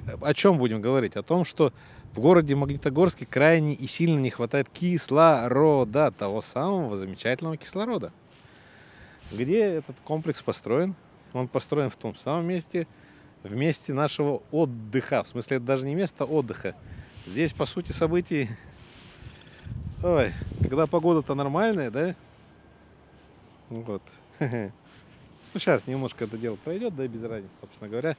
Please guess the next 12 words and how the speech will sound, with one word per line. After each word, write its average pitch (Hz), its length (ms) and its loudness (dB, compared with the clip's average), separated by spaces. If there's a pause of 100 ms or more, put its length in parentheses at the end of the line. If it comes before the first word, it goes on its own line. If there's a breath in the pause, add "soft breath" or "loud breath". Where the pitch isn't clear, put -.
(340 loud breath)
Снимать 156 380 2
шапку-то 135 400 0
я 135 100 2
не 139 100 0
буду, 180 200 2
потому 120 180 -4
что 123 220 -4 (160)
чуть-чуть 143 340 -2
немножко 139 380 -2 (720 loud breath)
выздоровел. 123 680 4 (1700 loud breath)
Здесь 131 720 4 (420 soft breath)
был, 170 680 2